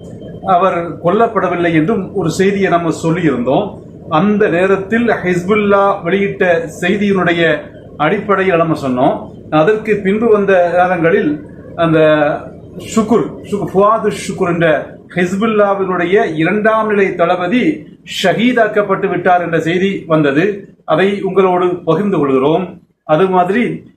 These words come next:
இஸ்மாயில் ஹனீஹா என்ற ஒரு மாபெரிய அறிஞர், மாபெரிய தலைவர், இஸ்லாமிய உலகத்தால் அறியப்பட்ட ஒரு முக்கியஸ்தர் வஞ்சகமான முறையில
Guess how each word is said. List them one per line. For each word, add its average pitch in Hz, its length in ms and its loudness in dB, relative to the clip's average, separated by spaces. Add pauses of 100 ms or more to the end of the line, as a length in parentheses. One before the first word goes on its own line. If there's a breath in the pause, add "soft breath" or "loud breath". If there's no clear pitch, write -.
இஸ்மாயில் 220 680 2
ஹனீஹா 190 520 2
என்ற 170 460 0
ஒரு 165 520 0
மாபெரிய 202 600 2
அறிஞர், 151 460 0 (420)
மாபெரிய 202 600 2
தலைவர், 156 500 0 (420)
இஸ்லாமிய 214 640 2
உலகத்தால் 196 600 0
அறியப்பட்ட 208 680 0
ஒரு 190 160 0
முக்கியஸ்தர் 175 800 -2 (540)
வஞ்சகமான 208 720 2
முறையில 175 600 0